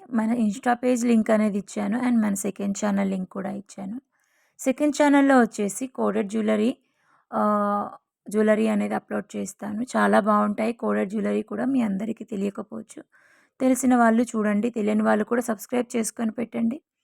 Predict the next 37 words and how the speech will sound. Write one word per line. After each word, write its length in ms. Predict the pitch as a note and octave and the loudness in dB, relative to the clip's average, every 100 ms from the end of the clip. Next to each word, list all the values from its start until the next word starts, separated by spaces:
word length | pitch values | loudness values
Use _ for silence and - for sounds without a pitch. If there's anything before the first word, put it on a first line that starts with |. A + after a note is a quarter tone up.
| _ _ _ | _ _ _
పెట్టుకోండి. 500 | A#3 - - A3 A3+ | -8 -6 -2 0 0
మంచి 340 | C#4 A#3+ G#3 A3+ | 0 0 0 -2
జ్యువెలరీ 300 | A3 A3 A3+ | -2 -2 -2
కలెక్షన్ 440 | A3+ A3 - A3 | -4 -8 -6 -6
అనేది 220 | G#3 G#3 | -4 -2
అందులో 280 | A3+ G3 G3+ | -2 -2 -4
కూడా 180 | G#3 G#3 | -4 -6
అప్‌లోడ్ 340 | G3+ A3 G#3+ | -6 -6 -6
చేస్తాను. 480 | - G#3 - A#3 A3+ - _ _ _ - | -6 -8 -8 -10 -10 -10 _ _ _ -4
And 160 | C4 A#3+ | 2 4
ఆఫర్‌తో 460 | G#3+ G3+ A#3+ G#3+ A#3+ | 4 4 0 0 0
అప్‌లోడ్ 360 | A3 A3 A3 G#3 | 0 -2 -4 -4
చేస్తాను. 560 | A3+ G#3 - A3 A#3+ - - | -8 -8 -8 -4 -4 -6 -10
ఓకేనా? 340 | A#3 A#3 A#3 | -6 -2 -2
హై 220 | B3 A3+ A3 | 2 2 2
క్వాలిటీతో 580 | A#3 A3 G#3+ A3+ A3+ A3 | 2 2 2 -2 2 2
ఉంటాయి. 400 | G3+ G#3+ G#3 C#4 _ _ _ _ - | 2 2 0 -2 _ _ _ _ -6
So, 80 | D4 | 2
వెంటనే 380 | B3+ A3+ A3+ A#3 | 2 4 2 2
ఛానల్ని 360 | A#3+ A3 G#3+ | 2 2 2
అయితే 140 | G#3+ A#3 | -2 -4
సబ్స్క్రైబ్ 480 | A3+ G#3 - G#3 G3 | -6 -6 -8 -10 -10
చేసుకోండి. 540 | A3 G#3+ - A3 A3 A#3 A#3+ | -10 -10 -10 -8 -6 -6 -6
ఈ 120 | A3 | -6
ఛానల్ 340 | A3 A#3 A#3 A3+ | -2 0 0 2
ఎలాగైతే 440 | A3+ A3+ A3+ A#3 | 2 0 -2 -4
సపోర్ట్ 380 | A3+ A3 A#3 A3+ | -6 -6 -8 -8
చేస్తున్నారో, 600 | A3+ G#3+ - G#3+ A3 B3+ _ _ _ _ _ - | -8 -10 -12 -12 -10 -14 _ _ _ _ _ -2
మన 120 | C4 | 0
సెకండ్ 340 | B3+ A#3+ B3 B3 | 2 2 2 2
ఛానల్ 300 | B3 A#3 A#3 | 4 4 4
కూడా 180 | A#3 A#3+ | 2 4
అలాగే 300 | A3 G#3 A3 | 4 2 -2
సపోర్ట్ 420 | A3+ - G#3+ G#3+ | -8 -8 -10 -8
చేసి 280 | A3 A3+ B3 | -10 -10 -10
సబ్స్క్రైబ్ 480 | A#3 - - A3 - | -12 -12 -12 -12 -10
చేసుకోండి. 540 | A3+ G#3+ - A3+ A3 | -10 -10 -10 -10 -10